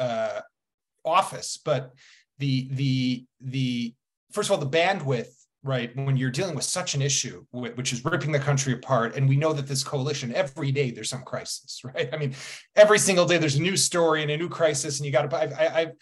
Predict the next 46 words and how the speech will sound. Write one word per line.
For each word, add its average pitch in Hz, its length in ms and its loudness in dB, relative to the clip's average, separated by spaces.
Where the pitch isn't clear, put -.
I 160 60 2
imagine 185 400 4
Netanyahu's 170 380 -4
like 147 120 -2
a 139 40 -2
fireman. 135 600 0
He's 135 240 -6
always 139 280 2
running 170 280 0
around 151 260 2
with, 139 140 -4
like, 139 100 -4
a 131 80 -6
fire 151 260 4
extinguisher, 135 600 -4
putting 139 240 -4
out 127 120 0
fires 131 400 -2
all 127 140 2
the 123 80 -6
time, 151 320 -6
but 190 100 4
also 196 280 10
having 175 280 4
to 143 100 -6
try 165 160 6
to 156 80 6
find 156 320 -2
a 147 60 -4
way 131 460 -2
to 143 120 -6
move 147 320 0
ahead 135 600 2
with 135 160 -4
the 139 100 -6
judicial 131 380 -2
reform. 185 500 2
And 160 140 0
as 143 160 0
Mark 170 260 2
said, 226 300 2
he's 143 200 -8
got 143 240 -2
this 226 220 0
going 139 420 -2
on, 117 420 -6